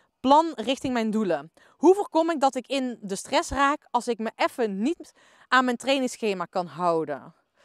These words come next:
Nou, <laughs> dat is zeker het boek lezen, René, want, eh, daar gaat het over. Weet je, dat is een stukje ook het luisteren naar je gevoel. Als je niet, hè, je kan een planning maken, maar als jij je niet aan die planning kan houden, is dat vaak een teken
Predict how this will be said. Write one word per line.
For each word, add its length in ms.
Nou, 160
<laughs> 300
dat 100
is 100
zeker 320
het 120
boek 180
lezen, 340
René, 380
want, 260
eh, 260
daar 200
gaat 340
het 160
over. 340
Weet 180
je, 100
dat 220
is 100
een 60
stukje 320
ook 60
het 100
luisteren 440
naar 140
je 60
gevoel. 500
Als 140
je 80
niet, 280
hè, 100
je 140
kan 180
een 100
planning 320
maken, 360
maar 100
als 80
jij 160
je 80
niet 180
aan 100
die 100
planning 300
kan 160
houden, 480
is 140
dat 140
vaak 240
een 100
teken 540